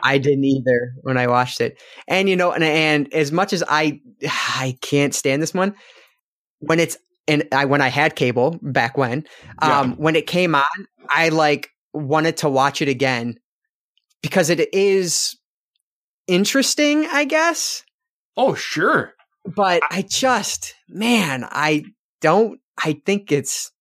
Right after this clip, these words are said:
Speaker 1: not great. <laughs>
Speaker 2: I,
Speaker 1: I
Speaker 2: I
Speaker 1: don't
Speaker 2: would
Speaker 1: know what else to say, I guess.
Speaker 2: Now that you've gone through the journey before, I would
Speaker 1: Mm-hmm.
Speaker 2: watch it again, knowing
Speaker 1: Yeah,
Speaker 2: what
Speaker 1: I
Speaker 2: you know already, you know?
Speaker 1: I know. I want to, but I think, honestly, I think I sold it. That's how much I hate it. I didn't like it. I, and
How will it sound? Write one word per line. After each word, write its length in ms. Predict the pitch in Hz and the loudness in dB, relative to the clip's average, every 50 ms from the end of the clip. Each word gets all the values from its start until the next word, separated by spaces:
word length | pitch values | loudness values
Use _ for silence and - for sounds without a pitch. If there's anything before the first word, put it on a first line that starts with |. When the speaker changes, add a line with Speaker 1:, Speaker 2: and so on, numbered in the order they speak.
| _ | _
Speaker 1:
not 600 | 113 110 139 131 127 135 143 160 165 - - 151 | -8 -4 0 2 2 4 4 4 2 0 -4 -8
great. 580 | 123 135 123 127 127 123 - - - - - - _ | -4 0 2 2 2 0 -2 -2 -4 -4 -4 -6 _
<laughs> 60 | - | -4
Speaker 2:
I, 60 | 185 185 - - | -4 -2 0 0
Speaker 1:
I 260 | 143 175 220 220 220 - - | 2 2 2 0 -2 -2 -2
Speaker 2:
I 140 | 143 143 | 0 2
Speaker 1:
don't 80 | 147 147 | 2 2
Speaker 2:
would 60 | 143 143 | 2 2
Speaker 1:
know 60 | 143 | 2
what 200 | 143 131 - - | 0 -2 -2 -4
else 140 | 135 131 - | -6 -6 -8
to 60 | - - | -10 -14
say, 140 | - - 113 | -10 -8 -8
I 40 | 117 | -6
guess. 220 | 123 123 120 - - _ _ - 143 - _ - | -6 -8 -10 -12 -16 _ _ -20 -20 -20 _ -4
Speaker 2:
Now 180 | 165 170 196 220 | 0 0 2 2
that 200 | 247 233 - - | 0 0 -2 -4
you've 160 | 156 127 113 | -6 -6 -2
gone 300 | - 131 139 156 165 156 | 0 2 2 2 2 0
through 320 | - - - 160 170 170 | -2 -4 -2 0 0 2
the 140 | 127 113 117 | 2 2 0
journey 280 | 113 110 110 117 131 143 | 0 2 2 2 2 2
before, 540 | 135 160 151 - - 165 180 208 247 240 - _ _ _ _ _ _ _ - | 0 -2 -4 -2 0 2 2 2 0 -2 -6 _ _ _ _ _ _ _ -4
I 100 | 139 175 | 0 0
would 100 | 220 202 | 0 0
Speaker 1:
Mm-hmm. 100 | 143 139 | 0 0
Speaker 2:
watch 260 | 156 175 - - - | 0 0 -2 -4 -6
it 60 | 156 | -6
again, 520 | 151 127 - - 127 135 147 120 87 78 - _ _ _ _ _ _ _ _ _ _ _ - | -6 -6 -2 -2 -2 0 0 -2 -4 -8 -12 _ _ _ _ _ _ _ _ _ _ _ -2
knowing 340 | 139 147 165 180 185 180 | 0 2 2 2 2 2
Speaker 1:
Yeah, 60 | 156 147 | 0 0
Speaker 2:
what 120 | 151 151 | 0 0
Speaker 1:
I 40 | 175 | 0
Speaker 2:
you 120 | 175 147 | 0 2
know 120 | 131 135 147 | 0 0 0
already, 340 | - 143 123 113 107 95 92 | 0 0 0 0 0 -2 -6
you 140 | 90 92 95 | -10 -8 -6
know? 300 | 110 143 196 214 185 - _ _ _ _ _ _ _ _ _ - | -6 -6 -6 -8 -10 -16 _ _ _ _ _ _ _ _ _ -4
Speaker 1:
I 120 | 135 135 | -2 -2
know. 240 | 127 127 120 120 120 127 | 0 0 -2 -2 0 0
I 100 | 143 151 | 2 2
want 220 | 143 151 143 139 | 4 2 2 0
to, 80 | - 143 | 0 0
but 120 | 123 156 | 0 0
I 40 | 160 | 0
think, 240 | 156 - 262 262 - | 2 2 0 2 2
honestly, 300 | 151 - - - - 247 | 2 0 0 0 -2 -2
I 60 | - | -2
think 320 | 143 - - 202 226 240 - | -2 -4 -4 -4 -4 -4 -4
I 80 | 135 127 | -6 -4
sold 580 | - - - - - - 139 139 147 147 143 | -2 0 2 2 2 2 4 4 2 2 0
it. 180 | - - - - | -2 -4 -4 -6
That's 200 | - - - - | -10 -10 -4 -2
how 60 | 147 | 0
much 180 | 135 135 131 - | 2 2 2 0
I 60 | 120 | -2
hate 240 | 117 - 123 120 - | -2 -2 -2 -2 -2
it. 60 | - | -2
I 80 | 135 131 | -2 -2
didn't 200 | 123 131 123 117 | 0 0 0 0
like 140 | 120 117 120 | 2 0 2
it. 220 | - 135 156 - | 2 2 2 2
I, 40 | 247 | 2
and 100 | 156 165 | 0 0